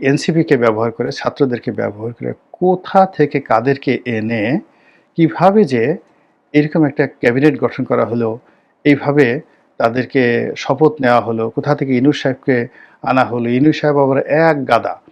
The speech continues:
সে, আহ, তার ব্যক্তিগত সহকারী নিয়ে আসলেন, এক গাদা উপদেষ্টা নিয়ে আসলেন,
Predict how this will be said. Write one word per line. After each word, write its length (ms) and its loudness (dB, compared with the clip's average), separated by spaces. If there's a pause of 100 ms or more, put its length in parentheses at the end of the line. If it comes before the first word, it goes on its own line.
(400)
সে, 220 2 (120)
আহ, 480 -4
তার 220 -2
ব্যক্তিগত 400 -2
সহকারী 480 0
নিয়ে 180 2
আসলেন, 400 -4
এক 200 0
গাদা 160 2
উপদেষ্টা 500 -2
নিয়ে 180 -6
আসলেন, 320 -8